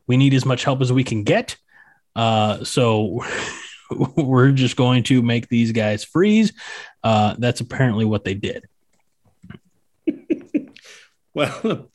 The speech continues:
Speaker 2: apparently, uh, one of the U S players, he tweeted out and said, uh, "Word to everything I love. I am retiring next time we have to play in weather like this."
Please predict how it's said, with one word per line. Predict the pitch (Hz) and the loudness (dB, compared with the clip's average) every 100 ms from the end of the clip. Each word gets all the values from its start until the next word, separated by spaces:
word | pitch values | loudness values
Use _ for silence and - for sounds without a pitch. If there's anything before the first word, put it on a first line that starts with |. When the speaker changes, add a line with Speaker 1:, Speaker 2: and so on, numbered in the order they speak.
| 175 | -6
Speaker 2:
apparently, | 151 156 165 165 160 147 139 | -4 2 4 4 2 2 2
uh, | 131 127 | 2 0
one | 123 139 147 | 0 -2 0
of | 143 | 0
the | 131 127 | -2 -2
U | 135 135 | 2 2
S | 143 | 0
players, | - - 127 120 117 117 - | -2 0 2 2 -4 -10 -8
he | 123 135 135 131 _ _ _ _ - | -2 -2 -2 -8 _ _ _ _ -2
tweeted | 143 131 117 | 2 4 4
out | 117 113 113 120 | 2 2 -2 -4
and | 120 120 | -6 -4
said, | - 127 127 123 127 | -2 2 2 0 0
uh, | 117 117 117 143 | 0 0 -4 -8
"Word | 139 127 156 165 123 | -4 0 2 0 -2
to | 147 | -2
everything | 143 143 143 139 139 135 | 0 0 -2 -2 -4 -2
I | 127 | -2
love. | 127 131 123 113 | 0 0 0 -2
I | 120 | -4
am | 120 | -2
retiring | 123 117 120 135 139 135 123 | -4 -6 -4 -2 0 -2 -4
next | 123 123 - | -6 -8 -8
time | 120 117 | -4 -4
we | 117 | -4
have | 113 117 | -4 -8
to | - | -12
play | 113 139 123 | -10 -4 -4
in | 123 120 | -4 -4
weather | 120 117 113 | -6 -6 -6
like | 113 113 | -8 -12
this." | - 107 - - | -16 -18 -16 -18